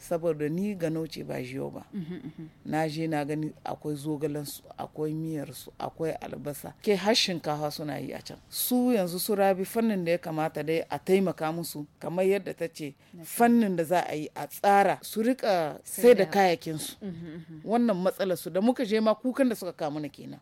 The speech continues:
Speaker 2: Mhm, mhm.
Speaker 1: Suka ce su hanyar da za su bi, su sai da kayakinsu shine matsalar su.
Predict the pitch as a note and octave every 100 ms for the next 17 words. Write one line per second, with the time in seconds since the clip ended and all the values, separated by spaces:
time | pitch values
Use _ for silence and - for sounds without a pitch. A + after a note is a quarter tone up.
0 | - F#3+ F3+ E3 D#3+ A#3+ A#3 - G#3 F#3
1 | A#3 A3+ - - C#4 C#4+ C4 F3 E3+ F3+
2 | D#3+ D3 C#3 - _ - - - - -
3 | - - - A3+ B3 F3+ D3+ F3+ D#3 D3+
4 | E3+ D#3 D#3 - F#3+ F3+ D3 D3 D#3+ D3
5 | D3 -